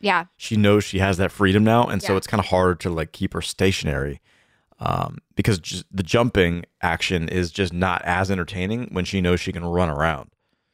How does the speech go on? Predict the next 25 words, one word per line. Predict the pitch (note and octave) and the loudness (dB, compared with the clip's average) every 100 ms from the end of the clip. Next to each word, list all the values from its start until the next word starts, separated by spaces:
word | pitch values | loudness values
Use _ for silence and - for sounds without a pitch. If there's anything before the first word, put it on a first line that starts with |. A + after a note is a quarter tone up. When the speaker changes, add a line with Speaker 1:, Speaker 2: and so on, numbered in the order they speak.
| _ | _
Speaker 1:
Yeah. | G3 F3 | 0 0
Speaker 2:
So. | D#3 E2 C#2+ C#2+ _ - | -2 -4 -4 -6 _ 0
Speaker 1:
But | A3+ - | 0 2
she, | - C#4 C4+ C4 - _ _ | 0 4 4 2 -4 _ _
it | B3 C4+ | 2 4
is | C#4+ C#4+ | 4 4
nice | A#3 G#3+ G#3 | 2 0 0
to | - | -6
switch | G#3 G3+ - | -4 -2 0
it | F3 | 0
up. | E3 | -2
So | - C4+ B3 - _ | 0 0 0 -6 _
the | - | -6
Spoon | A#3 - E4 C#4+ | 0 2 4 6
Walker | G#3 G3+ A#3 G#3 | 4 4 0 2
on | - G#3 | 2 2
their | G3+ G#3 | 4 4
website | G#3 G3 A3 | 4 2 0
is | G3+ | -2
ninety-nine | G3+ G3 F#3+ F#3 F#3 | 0 0 0 0 0
ninety-nine. | F#3 F3+ F3+ F3 F3+ G#3 - | 0 0 2 2 2 0 -2
Um, | - F#3 E3 - | 0 2 0 0
I | G#3 | 0
saw | - G#3 | 4 4
it, | G3+ - - | 4 0 -4